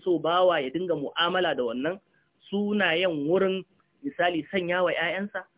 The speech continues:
ko kuma wurin roƙon Allah jalla wa'ala. A nan za a ji fashin baƙin su.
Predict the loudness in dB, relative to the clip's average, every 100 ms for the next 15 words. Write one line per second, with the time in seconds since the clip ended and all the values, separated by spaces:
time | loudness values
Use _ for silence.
0 | _ _ _ -4 0 2 4 4 4 4
1 | 2 2 -2 0 0 0 -2 -4 0 0
2 | 0 -4 -14 _ -6 0 2 2 2 -2
3 | -6 -6 -4 -4 -4 -4 -4 -6 -8 -12